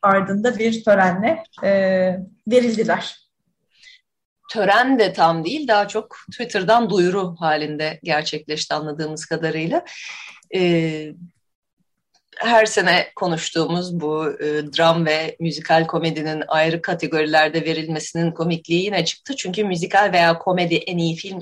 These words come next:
Speaker 2: ödülünü Batı Yakası Hikayesi aldı. Müzikal olabilir ama pek komedi olmadığı, hatta hani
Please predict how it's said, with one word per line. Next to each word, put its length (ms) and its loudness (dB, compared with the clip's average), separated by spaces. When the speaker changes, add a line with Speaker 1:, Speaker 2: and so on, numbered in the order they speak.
Speaker 2:
ödülünü 500 -2
Batı 260 -2
Yakası 320 -4
Hikayesi 480 -6
aldı. 260 -4
Müzikal 360 0
olabilir 400 4
ama 320 2
pek 180 -8
komedi 320 -2
olmadığı, 560 -2
hatta 520 0
hani 320 -8